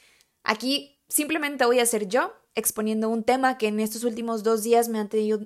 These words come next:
me ha tenido bastante intrigada. Y quiero aprovechar para agradecer a las personas que se tomaron la molestia de responder mis encuestas,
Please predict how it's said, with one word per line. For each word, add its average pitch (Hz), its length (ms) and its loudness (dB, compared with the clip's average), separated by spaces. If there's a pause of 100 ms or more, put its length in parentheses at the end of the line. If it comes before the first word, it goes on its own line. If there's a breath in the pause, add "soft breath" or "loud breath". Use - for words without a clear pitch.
me 226 160 0
ha 226 100 2
tenido 233 300 -2
bastante 202 380 -4
intrigada. 170 500 -8 (420 loud breath)
Y 233 220 -2
quiero 254 160 6
aprovechar 233 400 4
para 226 160 4
agradecer 208 400 4
a 202 60 0
las 202 140 -2
personas 208 500 -2
que 208 100 -4
se 202 80 -4
tomaron 220 280 -2
la 233 60 0
molestia 226 520 2
de 208 180 2
responder 208 580 -4 (260 soft breath)
mis 226 180 2
encuestas, 220 720 0